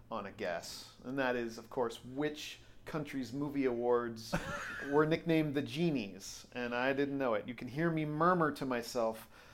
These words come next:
Speaker 1: "Oh, if it was Canada, I would have heard of it." And then I go on to say Sweden.
Speaker 2: <laughs>
Speaker 1: And
Speaker 2: It was
Speaker 1: no,
Speaker 2: Canada?
Speaker 1: it was Canada. It
Speaker 2: Oh,
Speaker 1: was Canada.
Speaker 2: that sucks. 'Cause you're, like, close to Canada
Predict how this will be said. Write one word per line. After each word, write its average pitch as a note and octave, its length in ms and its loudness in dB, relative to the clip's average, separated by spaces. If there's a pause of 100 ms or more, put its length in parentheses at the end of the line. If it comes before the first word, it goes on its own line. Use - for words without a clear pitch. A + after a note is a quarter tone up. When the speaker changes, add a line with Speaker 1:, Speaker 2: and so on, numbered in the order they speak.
(160)
Speaker 1:
"Oh, D#3 180 8
if C#3+ 120 4
it - 80 0
was C#3+ 120 0
Canada, E3 600 4
I B2 80 2
would B2+ 140 2
have A#2+ 100 -2
heard F#3+ 240 0
of A2 120 0
it." G#2+ 180 -4 (260)
And C3+ 100 -2
then D3 100 4
I C#3 40 4
go C3+ 200 6
on D#3 260 8
to C#3 100 -4
say B2 180 -2
Sweden. D3 540 -4
Speaker 2:
<laughs> - 60 12 (680)
Speaker 1:
And - 80 6
Speaker 2:
It G3 340 12
was G3+ 80 12
Speaker 1:
no, G#3+ 160 12
Speaker 2:
Canada? G#3 180 12
Speaker 1:
it G#3 40 12
was G#3+ 160 12
Canada. D3+ 480 8
It - 80 -6
Speaker 2:
Oh, D3+ 500 12
Speaker 1:
was A#2+ 80 12
Canada. C3+ 320 12
Speaker 2:
that A2 80 0
sucks. B2+ 220 8
'Cause D3+ 160 8
you're, C#4 100 6
like, F#3+ 220 10
close C4 320 12
to E3 80 2
Canada C#3+ 400 10